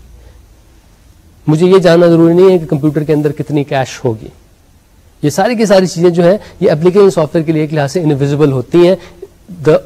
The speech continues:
operating system جو ہے، that takes care of all those things۔ تو اپلیکیشن سافٹ ویئر بات کرتی ہے آپریٹنگ سسٹم سے،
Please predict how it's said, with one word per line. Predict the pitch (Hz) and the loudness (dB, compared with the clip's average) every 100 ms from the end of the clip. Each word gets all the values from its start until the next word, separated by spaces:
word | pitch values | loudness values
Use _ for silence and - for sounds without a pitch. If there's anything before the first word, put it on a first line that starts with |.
| - - | -6 -2
operating | 185 226 196 190 147 | 2 4 4 2 0
system | - 143 | -2 -2
جو | 135 135 | 0 0
ہے، | 143 - - _ _ 190 113 | -2 -6 -20 _ _ -16 -2
that | 160 170 - | 0 0 0
takes | 160 - - | -2 -2 -2
care | 151 | 0
of | 151 - 156 | 0 -4 -4
all | 143 | -2
those | 139 131 123 123 | 0 -2 -2 -12
things۔ | 120 - _ _ _ _ _ _ _ _ - | -12 -18 _ _ _ _ _ _ _ _ -2
تو | 151 160 | 0 0
اپلیکیشن | 139 156 202 208 | -2 2 4 4
سافٹ | 180 - | 2 2
ویئر | 175 | 2
بات | 143 143 | 2 0
کرتی | 151 135 143 | -4 -2 -2
ہے | |
آپریٹنگ | 127 147 180 175 | -2 0 0 0
سسٹم | 165 170 | -2 -2
سے، | 165 | 0